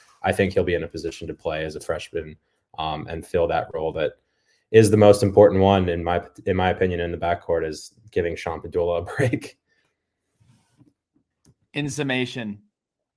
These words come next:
Speaker 2: if you had to sum this up in two sentences,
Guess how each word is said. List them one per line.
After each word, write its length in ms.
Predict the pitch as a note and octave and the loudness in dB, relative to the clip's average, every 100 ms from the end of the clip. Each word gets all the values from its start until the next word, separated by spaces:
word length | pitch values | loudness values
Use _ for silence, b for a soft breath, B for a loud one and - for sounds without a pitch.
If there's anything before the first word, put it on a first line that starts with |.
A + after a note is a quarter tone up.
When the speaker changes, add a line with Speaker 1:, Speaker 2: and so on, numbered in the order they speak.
| _ _ _ _ - | _ _ _ _ -12
Speaker 2:
if 140 | A#2+ | -6
you 140 | B2 C3+ | -4 0
had 180 | C#3 | 0
to 80 | C3 | -2
sum 260 | B2+ B2+ A#2+ | -6 -6 -6
this 160 | A#2 | -8
up 180 | A#2+ G#2+ | -6 -6
in 120 | G#2 | -8
two 160 | G2 A2+ | -10 -12
sentences, 720 | G#2 G#2+ G2 - D#2+ D2+ | -12 -12 -12 -14 -14 -14